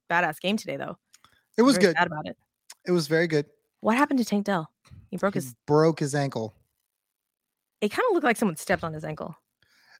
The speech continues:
Speaker 2: Oh, he got rolled up on. There was a bunch of people that stepped on him, on top of him. It's a whole thing. I don't wanna take away from the Astros thing. Tank shouldn't have been in there to begin with.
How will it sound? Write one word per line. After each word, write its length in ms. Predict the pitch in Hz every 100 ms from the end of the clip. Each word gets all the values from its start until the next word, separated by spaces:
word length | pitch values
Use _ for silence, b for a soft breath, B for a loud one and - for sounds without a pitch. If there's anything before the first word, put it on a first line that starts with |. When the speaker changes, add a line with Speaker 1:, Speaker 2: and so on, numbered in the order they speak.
| -
Speaker 2:
Oh, 100 | 185
he 100 | 226
got 160 | 247 196
rolled 220 | 170 160
up 160 | 170
on. 140 | 131 120
There 100 | 175
was 100 | 180
a 40 |
bunch 240 | 147 190 202
of 80 | 156
people 220 | 139 135
that 160 | 127
stepped 340 | - - 143 - -
on 220 | 135 131
him, 360 | 131 135 123 131
on 340 | 135 131 135 127
top 260 | 131 127
of 100 | 127
him. 320 | 131 120 117 - B B B -
It's 160 | 247 233
a 80 |
whole 180 | 175 180
thing. 460 | - 156 147 147 147 _ _ -
I 140 | 196
don't 100 | 196
wanna 160 | 180 165
take 200 | 175 151
away 120 | 147
from 120 | 143
the 80 | 139
Astros 400 | 143 139 151 135
thing. 380 | 156 143 139 131 b b -
Tank 260 | 262 240
shouldn't 220 | - 233
have 80 | 202
been 140 | 185 175
in 120 | 180
there 140 | 175
to 80 | 151
begin 340 | 131 123 185
with. 380 | 185 185 180 -